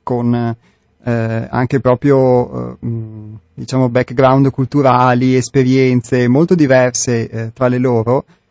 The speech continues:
e tra le, tra quelle che potete leggere, diciamo, ehm, è, mm, qualcosa di molto stimolante, non solo perché può trovare l'interesse di ognuno, perché ognuno magari potrà rivedersi in qual-,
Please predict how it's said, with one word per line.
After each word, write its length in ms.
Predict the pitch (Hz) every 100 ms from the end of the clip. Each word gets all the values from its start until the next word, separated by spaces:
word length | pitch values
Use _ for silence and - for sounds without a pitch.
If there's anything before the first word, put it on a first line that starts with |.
| _ _ _
e 120 | 135 123
tra 200 | 135 123
le, 280 | 123 123 113
tra 120 | 120
quelle 200 | 143 139
che 120 | 135
potete 320 | - 123 123 135
leggere, 440 | 127 113 127 127
diciamo, 540 | 120 113 117 113 131 - _ _ _ _
ehm, 800 | 131 127 123 120 120 120 117 - _ _ - _ _ _
è, 680 | 160 156 160 156 139 135 127 131
mm, 100 | 127
qualcosa 480 | - 147 147 147 151
di 260 | 143 135 -
molto 340 | 139 151 156
stimolante, 640 | 139 - 147 147 135 143 147
non 140 | 131
solo 240 | 120 160 156
perché 320 | 131 - 123 _
può 160 | - 135
trovare 500 | 143 135 131 123 120
l'interesse 760 | 117 123 131 123 123 120 143 123
di 120 | 131
ognuno, 460 | 127 127 120 120
perché 220 | 113 120 135
ognuno 300 | 135 147 139
magari 380 | 127 127 131
potrà 280 | 127 120 131
rivedersi 840 | 131 127 123 123 120 - 135 135 123
in 140 | 120
qual-, 260 | 127 127